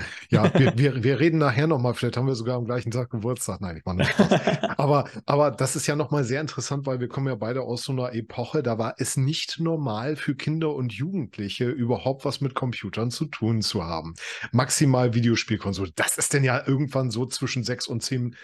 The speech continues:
Speaker 1: bei ganz vielen so gewonnen. Aber Computer, P C und dann auch noch Programmieren und so oder Hardware, Netzwerktechnik, ähm, das war ja wirklich was Besonderes.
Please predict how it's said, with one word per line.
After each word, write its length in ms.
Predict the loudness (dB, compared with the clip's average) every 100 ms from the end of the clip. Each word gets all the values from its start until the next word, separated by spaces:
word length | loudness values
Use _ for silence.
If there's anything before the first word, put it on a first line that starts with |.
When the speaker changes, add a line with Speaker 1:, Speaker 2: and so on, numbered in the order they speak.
| -20 -20 _
Speaker 1:
bei 140 | -4 0
ganz 440 | 0 2 2 0
vielen 360 | -2 0 0 0
so 100 | -4
gewonnen. 240 | -6 -6
Aber 200 | -2 -2
Computer, 600 | 0 -2 0 -2 -2 -4
P 220 | -2 -6
C 380 | -4 -4 -2 -2
und 220 | -4 -4
dann 140 | -4 -4
auch 140 | -2
noch 160 | -4 -2
Programmieren 500 | -6 -2 -2 0 -2
und 160 | -4
so 180 | -2 -2 -4 -14 -4
oder 300 | 0 0 0
Hardware, 400 | 0 0 4 4
Netzwerktechnik, 880 | 4 0 0 -2 0 -2 0 -4 -2
ähm, 280 | -2 0 -2 -4 -18 -2
das 360 | -2 0 0 2
war 100 | 2
ja 240 | 2 0
wirklich 400 | -4 -2 -4 -4
was 160 | -10 -4
Besonderes. 540 | -4 -2 -4 -6